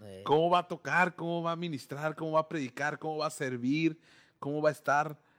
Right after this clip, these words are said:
Speaker 2: eh, sirviendo?". Y normalmente son aquellos que ya tienen a lo mejor mucho tiempo en la iglesia los que quieren poner esa barrera.
Speaker 1: Claro.
Speaker 2: Pero,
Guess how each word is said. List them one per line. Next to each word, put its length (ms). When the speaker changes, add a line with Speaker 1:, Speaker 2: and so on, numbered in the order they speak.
Speaker 2:
eh, 300
sirviendo?". 840
Y 80
normalmente 400
son 160
aquellos 340
que 100
ya 100
tienen 220
a 20
lo 60
mejor 160
mucho 260
tiempo 260
en 80
la 60
iglesia 440
los 160
que 120
quieren 300
poner 240
esa 220
barrera. 440
Speaker 1:
Claro. 420
Speaker 2:
Pero, 540